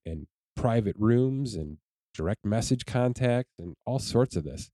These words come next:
Uh, they're not out of the weeds by any means. In fact, they're coming into the courtroom, the Houston Texans. So last year is last year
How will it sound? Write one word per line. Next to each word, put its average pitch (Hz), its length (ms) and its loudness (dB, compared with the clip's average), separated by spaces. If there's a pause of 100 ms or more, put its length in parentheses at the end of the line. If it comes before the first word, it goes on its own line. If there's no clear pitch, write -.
(840)
Uh, 101 140 -2 (120)
they're 131 160 6
not 151 160 4
out 127 140 2
of 101 60 -4
the 92 80 2
weeds 98 280 4 (140)
by 98 140 2
any 113 180 4
means. 95 280 0
In 101 120 -4
fact, 95 260 -6
they're 117 160 -2
coming 113 380 -2
into 123 260 2
the 101 100 0
courtroom, 87 440 4 (260)
the 90 60 -12
Houston 90 340 -6
Texans. - 360 -10 (760)
So 101 320 4 (2000)
last 156 300 6
year 151 200 8
is 113 360 2
last 117 420 0
year 156 280 -2